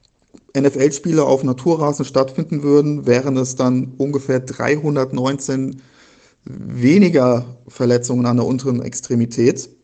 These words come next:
Muss man natürlich jetzt ein bisschen relativ sehen, weil damals gab's auch noch die ältere Generation an Kunstrasen.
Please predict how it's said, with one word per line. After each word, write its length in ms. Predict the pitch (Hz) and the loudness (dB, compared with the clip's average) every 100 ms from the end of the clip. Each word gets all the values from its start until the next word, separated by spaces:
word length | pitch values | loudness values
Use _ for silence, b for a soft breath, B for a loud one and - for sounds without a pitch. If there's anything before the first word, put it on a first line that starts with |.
| _ b b b | _ b b b
Muss 120 | 143 160 | -4 -2
man 120 | 151 | 0
natürlich 200 | 156 151 | 0 0
jetzt 140 | 143 | 0
ein 40 | 143 | -2
bisschen 180 | 139 | -2
relativ 420 | 131 147 170 170 156 | 0 0 0 -6 -4
sehen, 260 | 151 147 | -4 0
weil 300 | 123 131 147 | 2 4 2
damals 400 | 143 120 143 135 | 2 -2 0 -2
gab's 200 | 135 135 | -4 -2
auch 60 | 131 | -2
noch 140 | 127 | -4
die 120 | 127 | -4
ältere 280 | - 135 147 | -4 0 0
Generation 480 | 143 139 139 139 135 | 0 -2 -4 -4 -4
an 100 | 127 | -4
Kunstrasen. 840 | 131 156 - 135 135 143 147 151 | -4 -6 -6 -4 -2 -2 -4 -6